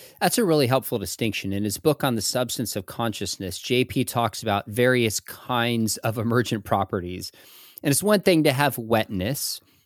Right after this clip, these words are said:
or some new feature of this algorithm within A I.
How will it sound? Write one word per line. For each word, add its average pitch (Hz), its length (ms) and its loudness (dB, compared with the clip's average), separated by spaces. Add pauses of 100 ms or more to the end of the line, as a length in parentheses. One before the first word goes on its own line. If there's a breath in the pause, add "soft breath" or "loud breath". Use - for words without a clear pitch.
(160 soft breath)
or 135 100 2
some 160 380 2
new 147 160 6
feature 151 800 0
of 123 180 0
this 123 360 0
algorithm 120 680 2
within 107 380 0
A 101 220 0
I. 98 480 -2